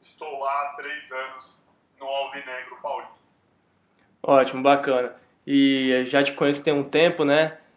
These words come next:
Speaker 2: Eu sempre tive interesse aí de saber um pouco aí da, desse trabalho seu na Malásia, a gente já conversou bastante disso. Então conta pro pessoal como que foi trabalhar lá, como que é feito o basquete lá,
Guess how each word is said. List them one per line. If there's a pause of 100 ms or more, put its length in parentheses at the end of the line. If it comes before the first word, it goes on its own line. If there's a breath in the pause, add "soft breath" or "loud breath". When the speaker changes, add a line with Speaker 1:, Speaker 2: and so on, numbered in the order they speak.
(100)
Speaker 2:
Eu
sempre
tive
interesse
aí
de
saber
um
pouco
aí
da, (100)
desse
trabalho
seu
na
Malásia,
a
gente
já
conversou
bastante
disso.
Então
conta
pro
pessoal
como
que
foi
trabalhar
lá,
como
que
é
feito
o
basquete
lá,